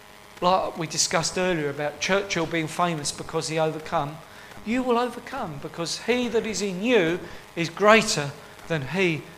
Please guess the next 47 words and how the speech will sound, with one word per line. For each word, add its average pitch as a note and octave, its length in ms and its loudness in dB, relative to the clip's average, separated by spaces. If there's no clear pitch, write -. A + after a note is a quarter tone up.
that D#3+ 140 -2
is D3 160 0
in D3+ 140 -4
the C#3+ 80 -6
world. C3+ 480 -6
You F#3+ 140 2
will F#3 180 2
overcome. F3+ 600 -2
And F#3+ 100 0
you G#3 80 8
know, G#3+ 120 12
we A3+ 140 6
need C#4 200 8
to A#3 80 0
put B3+ 200 8
our A#3 200 12
lives A#3 420 10
in A3+ 140 0
context - 1000 -2
because G#3+ 260 2
our C4+ 180 12
seventy A#3+ 480 6
years A#3+ 320 6
on G#3+ 140 4
this G#3 200 4
earth G3+ 320 6
might G#3+ 240 2
seem A3 280 2
a A#3 60 8
long A#3 280 6
time, A#3+ 440 6
but - 160 -8
compared A3 400 6
with G#3+ 100 0
the A#3 80 6
annals A3+ 340 8
of, A3 240 -4
compared A#3 320 8
with A3 100 0
the A3+ 60 6
annals A#3+ 300 10
of G3+ 100 -4
time, A3+ 300 6
it's - 120 0
a A#3+ 60 6
relatively A#3 840 6
short G3 460 6